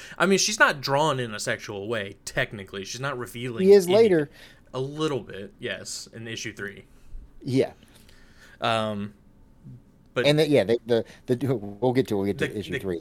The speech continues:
Speaker 1: yeah, I'll say the characters sexualize her.
Speaker 2: Yes. <laughs>
Speaker 1: Or at least, you know, some of the more, uh, cretinous ones do.
Speaker 2: It was, yeah. Well, there's one of 'em es-, especially, but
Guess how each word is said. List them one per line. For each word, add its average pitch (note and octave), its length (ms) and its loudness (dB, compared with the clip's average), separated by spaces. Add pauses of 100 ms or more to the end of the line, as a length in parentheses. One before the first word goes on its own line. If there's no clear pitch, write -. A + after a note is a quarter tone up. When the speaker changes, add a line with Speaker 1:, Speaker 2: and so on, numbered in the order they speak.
Speaker 1:
yeah, A#2 140 -4
I'll A2 60 -8
say G#2+ 300 -4
the G#2 60 -14
characters C#3 680 0
sexualize G2 720 -10
her. G2+ 300 -6 (280)
Speaker 2:
Yes. C3 500 0 (220)
<laughs> - 460 0 (400)
Speaker 1:
Or A2+ 80 -6
at B2 60 0
least, C3+ 240 -2 (180)
you B2 80 -16
know, G#2 80 -12
some A#2+ 180 -8
of G#2+ 60 -10
the G#2+ 60 -14
more, G#2+ 200 -12 (300)
uh, F#2 180 -8
cretinous A2+ 440 -10
ones F#2+ 180 -14
do. G2 200 -10 (680)
Speaker 2:
It D#3+ 100 -6
was, C3+ 380 -4
yeah. D3 160 0 (140)
Well, A2+ 180 4
there's A#2 220 2
one A#2 420 6
of F2+ 120 4
'em F2+ 80 -4
es-, - 140 -10 (160)
especially, - 500 -10
but - 120 -14